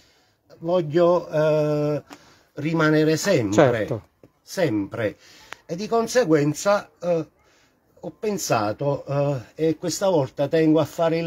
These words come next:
Speaker 1: nome di chi mi ha chiamato da Procida.
Speaker 2: Sì, certo.
Speaker 1: Tengo tanto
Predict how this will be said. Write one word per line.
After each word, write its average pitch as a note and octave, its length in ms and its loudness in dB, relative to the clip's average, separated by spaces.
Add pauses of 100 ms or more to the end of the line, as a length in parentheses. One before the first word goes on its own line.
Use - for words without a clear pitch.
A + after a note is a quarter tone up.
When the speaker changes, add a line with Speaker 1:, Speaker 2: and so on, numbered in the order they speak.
Speaker 1:
nome G#3 340 -2
di D#3+ 140 -6
chi F#3+ 220 -10
mi F#3+ 140 0
ha F#3 200 0
chiamato F3 600 -2
da D#3 160 2
Procida. A2+ 640 2
Speaker 2:
Sì, F2 60 -6
certo. A#2 520 0
Speaker 1:
Tengo F#3 400 0
tanto G#2 720 -4